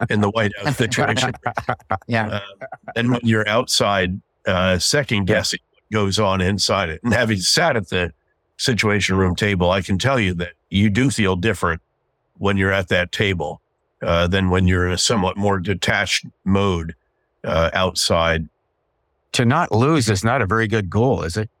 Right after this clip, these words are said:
Speaker 2: Yeah, well, and, and to, uh, leave with honor, uh, is a, is an even tougher task. I would say the other thing, and I, again, to hit back at this idea, because again,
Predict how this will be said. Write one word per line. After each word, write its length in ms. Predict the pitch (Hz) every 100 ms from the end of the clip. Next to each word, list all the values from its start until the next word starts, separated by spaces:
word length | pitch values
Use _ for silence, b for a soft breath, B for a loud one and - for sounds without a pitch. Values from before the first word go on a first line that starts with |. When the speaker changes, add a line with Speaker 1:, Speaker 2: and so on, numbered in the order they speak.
| _ -
Speaker 2:
Yeah, 260 | 117 110 -
well, 160 | 131
and, 220 | 139 143 143
and 260 | 131 110 -
to, 300 | - 117 110
uh, 160 | 107 104
leave 300 | 107 131 135
with 140 | 117
honor, 600 | 113 123 127 107 101 120 -
uh, 260 | 98 98 95
is 200 | 107 98
a, 140 | 104 110
is 120 | 104
an 80 | 113
even 160 | 110
tougher 340 | 101 113 - 101
task. 400 | - 101 101 107
I 40 |
would 60 | 104
say 160 | 117 104 B -
the 100 | 147
other 160 | 165 180
thing, 220 | 175 151
and 100 | 139
I, 100 | 135
again, 300 | 139 139 123
to 100 | 117
hit 180 | 123 -
back 200 | 123 127
at 60 |
this 120 | 110 117
idea, 360 | 113 123 117
because 300 | 101 110 110
again, 340 | 104 127 104